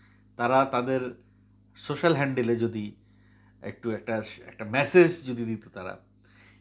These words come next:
এই তার, তাদের উদ্বিগ্নতা যদি তারা একটা টেক্সটের মাধ্যমে যদি, আহ, সাধারণ মানুষের সঙ্গে শেয়ার করত,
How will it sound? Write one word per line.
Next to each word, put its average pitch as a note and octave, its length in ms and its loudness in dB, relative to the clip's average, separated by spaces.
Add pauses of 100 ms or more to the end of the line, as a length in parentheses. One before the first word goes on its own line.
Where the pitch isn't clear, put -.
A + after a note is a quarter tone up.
এই A2+ 420 -2
তার, A#2 200 0
তাদের A#2 280 -4
উদ্বিগ্নতা B2+ 760 -4
যদি A#2+ 240 -4
তারা A#2 280 -2
একটা A#2 540 -4 (120)
টেক্সটের D#3+ 420 -2
মাধ্যমে A#2+ 420 -2
যদি, A2+ 340 -6 (560)
আহ, G#2 220 -8
সাধারণ C3 380 -2
মানুষের B2+ 340 -2
সঙ্গে A#2+ 300 -6
শেয়ার E3 300 6
করত, A2 420 -10